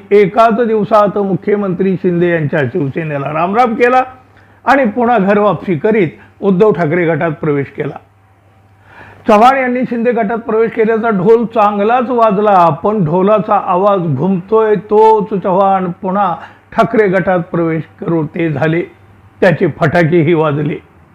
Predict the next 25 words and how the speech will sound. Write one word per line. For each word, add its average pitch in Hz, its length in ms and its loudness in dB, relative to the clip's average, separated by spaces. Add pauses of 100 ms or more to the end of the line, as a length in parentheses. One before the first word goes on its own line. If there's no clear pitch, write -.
(1000)
पण 285 140 4
नक्की 247 260 0
घडलं 196 440 4
काय 254 200 4
बघा. 175 420 0 (1400)
अर्थात 220 320 2 (500)
चव्हाण 220 340 2
हे 226 240 0
काय 254 220 0
म्हणाले 226 400 0
आहेत 196 320 2 (400)
ते 285 100 2
बघा. 143 260 2 (840)
म्हणजे 240 260 4
वैयक्तिक 226 600 0
कामासाठी 220 460 0
म्हणून 226 280 -2
आपण 208 240 -2
मुख्यमंत्री 208 580 -2
शिंदे 202 260 0
यांना 202 220 2
भेटायला 202 760 2
म्हणून 240 280 -2
गेलो 208 220 4
होतो, 147 520 -2